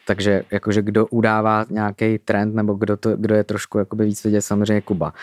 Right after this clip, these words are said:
Eh, Nobody, listen. A to je jako, to je úplně jiný level, jako. Ale, eh, samozřejmě těch D Jů a je tady jako hromada.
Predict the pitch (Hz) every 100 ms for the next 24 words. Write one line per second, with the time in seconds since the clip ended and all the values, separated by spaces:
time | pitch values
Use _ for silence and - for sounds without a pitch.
0 | - - - - 95 92 92 95 95 92
1 | 78 92 - 87 - 85 78 - 92 92
2 | 90 90 _ - 104 95 95 90 98 95
3 | 92 95 - 95 92 98 95 95 95 98
4 | 98 98 98 85 76 80 - 78 73 131
5 | - 92 92 95 95 - - - _ 95
6 | 95 95 92 - - 107 98 98 98 95
7 | 101 101 110 104 101 98 85 82 - 85
8 | 87 85 87 90 87 - 95 92 87 98
9 | 92 95 98 98 101 85